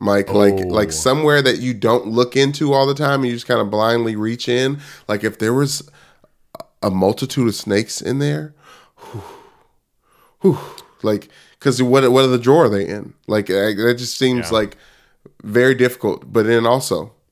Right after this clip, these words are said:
Speaker 1: the vehicle, a car.
Speaker 2: Oh.
Speaker 1: Like, I don't know if you've ever experienced, like, a random spider or trying to get a fly out or, like, something that's actually menacing or bee and you can't find that, that sumbitch.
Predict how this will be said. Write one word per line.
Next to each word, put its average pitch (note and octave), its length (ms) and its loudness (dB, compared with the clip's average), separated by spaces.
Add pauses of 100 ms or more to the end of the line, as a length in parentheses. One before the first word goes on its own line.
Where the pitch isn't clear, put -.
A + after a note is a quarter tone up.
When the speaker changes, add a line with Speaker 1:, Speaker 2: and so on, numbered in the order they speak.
(1500)
Speaker 1:
the G2 100 -6
vehicle, G2+ 560 -4
a - 60 -12
car. - 380 -4 (680)
Speaker 2:
Oh. E2 280 -14
Speaker 1:
Like, F#2 140 -6
I G2+ 100 2
don't A#2 100 2
know B2+ 60 4
if B2 100 0
you've B2 100 -2
ever B2+ 220 2
experienced, B2+ 520 0
like, A2+ 160 -2
a G#2+ 60 0
random A2 320 2
spider A#2 800 0 (260)
or F#2+ 160 -4
trying G#2+ 240 0
to A2 60 0
get G#2 140 -2
a G2 60 -2
fly A2 480 0
out A2 280 2
or, G2+ 180 0
like, F#2+ 220 -2 (160)
something B2 360 -2
that's G#2+ 220 0
actually A2+ 380 -2
menacing A#2+ 640 0
or G2+ 120 0
bee B2+ 500 0 (280)
and G#2+ 80 -4
you G#2 60 -4
can't A#2+ 240 -2
find B2 260 -2
that, B2 220 0
that B2 140 0
sumbitch. C3+ 560 -4